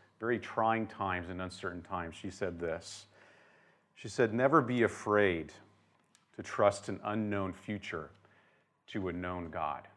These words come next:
Never be afraid to trust an unknown future to a known God. Now, brothers and sisters, I,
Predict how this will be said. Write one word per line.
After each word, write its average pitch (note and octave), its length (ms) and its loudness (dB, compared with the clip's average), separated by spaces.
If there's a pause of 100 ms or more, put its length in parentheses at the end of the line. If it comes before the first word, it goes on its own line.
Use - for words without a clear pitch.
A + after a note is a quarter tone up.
(500)
Never B2+ 220 4
be A2 160 2
afraid G2+ 560 2
to - 80 -12
trust - 540 -2 (240)
an F#2 160 -8
unknown F#2+ 420 -2
future F#2+ 540 -6 (1080)
to G2+ 200 -2
a F#2+ 60 2
known F2+ 340 -2
God. - 400 -4 (1000)
Now, G#2+ 80 -10
brothers A#2+ 260 6
and G2 80 -2
sisters, G#2+ 320 -4
I, G#2 280 2